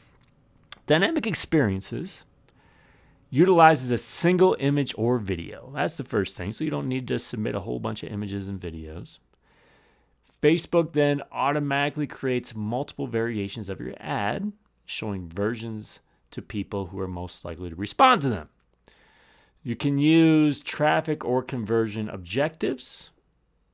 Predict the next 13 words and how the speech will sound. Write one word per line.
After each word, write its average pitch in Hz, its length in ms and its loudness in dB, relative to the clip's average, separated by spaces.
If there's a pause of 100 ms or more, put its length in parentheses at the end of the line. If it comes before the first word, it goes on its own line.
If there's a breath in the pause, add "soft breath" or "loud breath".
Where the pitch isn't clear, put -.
(120)
utilizing 95 520 -2
the 90 80 -8
website 98 380 -4
destination. 92 540 -10
Now, 95 160 -6
of 107 120 -12
course, - 560 -10
once - 300 -16
again, 208 520 6 (920 soft breath)
if - 140 -12
you 123 80 2
have 107 80 0
odax, 107 800 -2